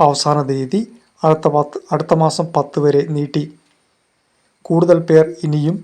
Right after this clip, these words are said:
പെൻഷൻ മസ്റ്ററിംഗ് പൂർത്തീകരിക്കാൻ ബാക്കിയുള്ളതുകൊണ്ടാണ് പെൻഷൻ മസ്റ്ററിംഗ് അടുത്ത മാസം പത്ത് വരെ നീട്ടിയിരിക്കുന്നത്. ഇന്ന്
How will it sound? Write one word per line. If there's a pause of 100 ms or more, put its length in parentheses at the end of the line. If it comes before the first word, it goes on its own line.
പെൻഷൻ
മസ്റ്ററിംഗ്
പൂർത്തീകരിക്കാൻ (220)
ബാക്കിയുള്ളതുകൊണ്ടാണ് (440)
പെൻഷൻ
മസ്റ്ററിംഗ് (100)
അടുത്ത
മാസം
പത്ത്
വരെ (200)
നീട്ടിയിരിക്കുന്നത്. (2250)
ഇന്ന്